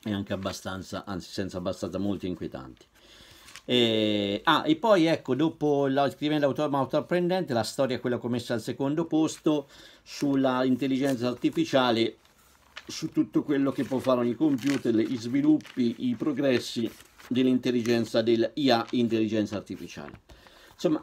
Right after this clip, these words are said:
che dire, facendo una somma, sì, questo è un buon numero, mm, ripeto, eh, f-, mm, storia degli evaporati, se era fatta in meno storie sarebbe stata sicuramente meglio, però nel complesso questo è un numero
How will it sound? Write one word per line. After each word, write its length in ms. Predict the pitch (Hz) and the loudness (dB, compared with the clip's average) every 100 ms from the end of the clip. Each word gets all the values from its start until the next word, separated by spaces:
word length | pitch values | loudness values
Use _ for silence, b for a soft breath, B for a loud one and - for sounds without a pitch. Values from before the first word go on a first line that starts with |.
| - | 0
che 140 | 196 | 2
dire, 400 | 147 120 98 95 b b b b b b b b _ _ _ | 4 4 0 -8 b b b b b b b b _ _ _
facendo 640 | - 165 214 202 170 165 | 0 2 4 4 4 4
una 160 | 208 233 | 0 -2
somma, 840 | 208 214 220 196 165 151 139 131 | 2 2 2 2 2 4 2 -2
sì, 280 | - 180 123 | 2 2 2
questo 320 | 185 160 - | 2 0 2
è 40 | 127 | 2
un 220 | 127 127 | 2 4
buon 240 | 190 196 | 4 4
numero, 680 | 175 160 170 220 247 - _ | 6 6 6 2 -2 -4 _
mm, 1000 | 160 147 139 135 131 123 120 113 113 107 | 2 4 4 2 2 2 2 2 0 0
ripeto, 640 | 123 151 170 139 110 110 - | 0 0 2 2 2 -2 -2
eh, 300 | 123 120 113 | -2 0 0
f-, 220 | 107 - | -4 -12
mm, 320 | 123 120 123 123 | -10 -4 -2 -2
storia 420 | - 185 175 143 | 0 2 4 4
degli 220 | 131 135 | 2 0
evaporati, 720 | 131 139 139 147 139 113 117 | 0 0 2 4 4 2 -4
se 240 | - 160 160 | -2 0 2
era 200 | 131 120 | 0 0
fatta 400 | 143 139 - 120 | 2 0 0 -2
in 140 | 120 | 0
meno 300 | 123 135 123 | 2 0 0
storie 420 | 120 - 127 107 | -2 -2 0 0
sarebbe 340 | - 120 110 110 | -2 -4 -2 -4
stata 440 | - 123 110 104 | -2 -2 -2 -6
sicuramente 720 | - 110 120 120 120 110 185 | -8 -6 -2 0 0 -2 -2
meglio, 580 | 156 127 127 160 190 - | -2 0 0 0 0 -4
però 600 | 196 202 135 156 165 127 | -2 2 4 4 2 2
nel 180 | 127 131 | 0 -2
complesso 600 | 151 143 139 131 120 117 | -2 -4 0 -2 -2 -6
questo 260 | 127 113 123 | -4 -4 -2
è 40 | |
un 100 | 123 | 0
numero 480 | 127 120 110 98 - | 0 0 0 -2 -6